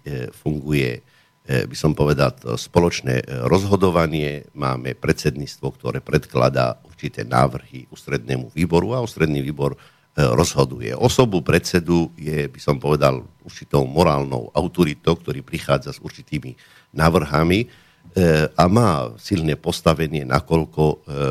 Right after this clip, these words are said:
predsedu Komunistickej strany Slovenska, e, zvolí zjazd, takisto ako zvolí, e, členov ústredného výboru.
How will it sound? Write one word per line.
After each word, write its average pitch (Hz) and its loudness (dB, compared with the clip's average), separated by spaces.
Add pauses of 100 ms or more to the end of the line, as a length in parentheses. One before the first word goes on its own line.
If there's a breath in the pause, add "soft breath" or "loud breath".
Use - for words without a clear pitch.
predsedu 73 -2
Komunistickej 69 -4
strany 65 -4
Slovenska, 64 -4
e, 65 -10
zvolí 64 -10
zjazd, 73 -2 (320)
takisto - -4
ako - -20
zvolí, 64 -14
e, 64 -20
členov 64 -14
ústredného 62 -12
výboru. 64 -16